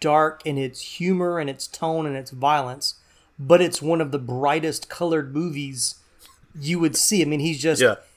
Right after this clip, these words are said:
Speaker 1: it's exploding with color. And it's almost like, once
Speaker 2: Yeah.
Speaker 1: again, the director's just saying, you know, "Oh, you think you got us figured out? Here, let me, let me show you what I, let me show you what I can do.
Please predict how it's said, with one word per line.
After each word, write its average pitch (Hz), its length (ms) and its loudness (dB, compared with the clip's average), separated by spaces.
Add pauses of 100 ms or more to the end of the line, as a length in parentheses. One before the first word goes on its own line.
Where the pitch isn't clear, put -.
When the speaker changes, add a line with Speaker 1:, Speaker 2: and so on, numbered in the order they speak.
Speaker 1:
it's 175 180 4
exploding 175 800 4
with 139 200 -4
color. 131 460 -6 (420)
And 170 120 0
it's 156 160 0
almost 175 360 2
like, 165 160 0
once 160 160 0
Speaker 2:
Yeah. 87 60 0
Speaker 1:
again, 165 120 0
the 143 60 -2
director's 139 280 -2
just 143 160 -2
saying, 151 160 -2
you 151 60 -4
know, 147 200 -2 (120)
"Oh, 170 100 2
you 165 100 -4
think 165 160 -4
you 165 80 -6
got 165 140 0
us - 100 -6
figured 170 260 -4
out? 165 180 2
Here, 165 100 -2
let 156 120 -4
me, 147 100 -10 (260)
let 180 80 2
me 196 80 8
show 175 240 4
you 160 60 2
what 156 100 4
I, 170 160 0
let - 20 -16 (120)
me 180 80 0
show 180 120 -2
you 165 120 2
what 147 100 0
I 151 120 6
can 135 160 -6
do. 123 260 -6